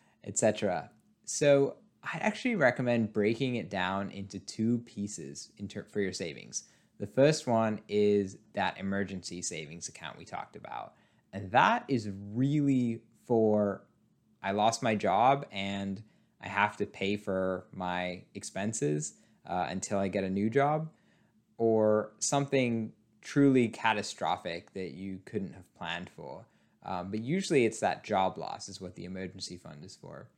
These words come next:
So that's why you get to that three to six months of expenses. And I recommend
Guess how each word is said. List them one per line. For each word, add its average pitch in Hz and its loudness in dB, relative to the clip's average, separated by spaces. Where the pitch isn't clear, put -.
So - 2
that's 113 2
why 151 8
you 139 6
get 113 2
to - -14
that 110 2
three 110 4
to 110 -8
six - -6
months 98 -2
of 95 -12
expenses. 101 0
And 110 -12
I 127 -2
recommend 131 2